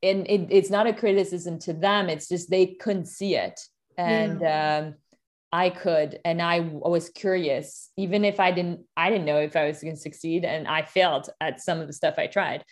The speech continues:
Speaker 1: So it's fine, but I don't regret trying them. I think, um, yeah,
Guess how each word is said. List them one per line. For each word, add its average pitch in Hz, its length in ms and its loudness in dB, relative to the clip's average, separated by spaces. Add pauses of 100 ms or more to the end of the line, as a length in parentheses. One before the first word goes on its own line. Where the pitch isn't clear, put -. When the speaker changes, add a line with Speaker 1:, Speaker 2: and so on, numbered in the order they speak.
(140)
Speaker 1:
So 160 600 0 (220)
it's 185 200 -2
fine, 185 340 0
but 165 120 4
I 165 80 6
don't 170 160 2
regret 151 300 -2
trying 160 400 -6
them. 165 360 -12
I 165 120 -4
think, 160 340 -6
um, 151 560 -4 (420)
yeah, 165 340 -4